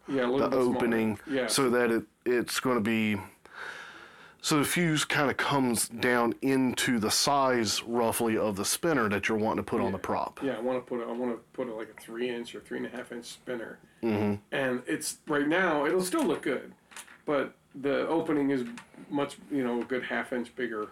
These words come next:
Speaker 1: all around, I think.
Speaker 2: At
Speaker 1: So,
Speaker 2: least, yeah.
Speaker 1: yeah, so if it just kinda tapers in a little bit more, and the pos-, part that's bust-, that's been a little bit
Speaker 2: Would largely be cut out
Speaker 1: Oh, yeah,
Speaker 2: anyway.
Speaker 1: almost all that would be
Speaker 2: Yeah.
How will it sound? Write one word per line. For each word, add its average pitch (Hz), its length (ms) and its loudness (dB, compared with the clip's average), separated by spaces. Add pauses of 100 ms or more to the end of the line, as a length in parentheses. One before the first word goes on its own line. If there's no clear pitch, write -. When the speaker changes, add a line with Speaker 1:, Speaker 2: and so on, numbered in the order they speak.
(120)
Speaker 1:
all 113 160 -4
around, 110 320 -6
I 110 60 -8
think. - 380 -14 (260)
Speaker 2:
At 98 120 2
Speaker 1:
So, 92 60 2
Speaker 2:
least, 131 380 2
yeah. 98 280 2
Speaker 1:
yeah, 131 260 0
so 143 180 -2
if 131 100 -2
it 123 120 -2
just 131 240 -6
kinda 127 200 -2
tapers 127 440 -4
in 123 100 0
a 113 80 -2
little 156 300 0
bit 165 180 0
more, 175 380 0 (300)
and 165 180 2
the 160 100 2
pos-, 185 420 -2 (120)
part 185 200 -2
that's 139 140 -2
bust-, 147 420 -4
that's 127 360 -2 (1160)
been 160 180 2
a 143 60 2
little 120 260 0
bit 113 300 -6 (520)
Speaker 2:
Would 151 200 2
largely 135 440 4
be 110 140 0
cut 120 360 0
out 107 280 2
Speaker 1:
Oh, 110 40 -4
yeah, 120 60 0
Speaker 2:
anyway. 101 400 2
Speaker 1:
almost 135 260 -2
all 127 180 -2
that 123 120 -2
would 120 140 -6
be 117 80 0
Speaker 2:
Yeah. 104 40 2